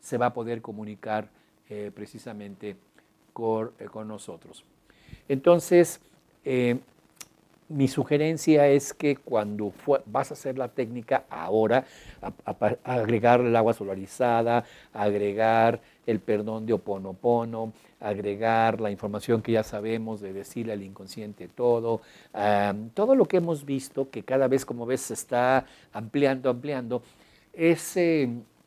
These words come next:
que sepas que cuando el yo cuántico se va a comunicar contigo, es un momento que llamamos el santuario, ¿no? El santuario del sueño. Entonces, yo sí te recomiendo que por lo menos cuando estés haciendo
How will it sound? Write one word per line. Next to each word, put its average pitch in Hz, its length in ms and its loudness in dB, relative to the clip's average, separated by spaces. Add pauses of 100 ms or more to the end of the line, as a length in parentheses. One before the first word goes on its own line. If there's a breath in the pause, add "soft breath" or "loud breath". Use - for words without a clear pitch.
(140)
que 135 180 -2
sepas 160 580 -2
que 127 160 -8
cuando 117 400 0
el 117 300 -4
yo 165 240 0
cuántico 160 400 0
se 123 140 -6
va 135 80 0
a 139 40 -12
comunicar 131 480 -4
contigo, 123 540 -6 (420 loud breath)
es - 160 -2
un 160 100 2
momento 139 400 -2
que 139 100 -2
llamamos 123 400 -2
el 107 100 -2
santuario, 107 720 -6
¿no? 101 140 -10
El 117 100 -10
santuario 107 500 -4
del 95 160 -4
sueño. 95 380 -10 (440 loud breath)
Entonces, 160 520 4
yo 160 80 4
sí 190 140 0
te 180 120 4
recomiendo 127 640 -2 (440 soft breath)
que 123 140 6
por 135 220 8
lo 131 140 8
menos 185 340 0
cuando 131 280 0
estés 139 320 -4
haciendo 135 640 4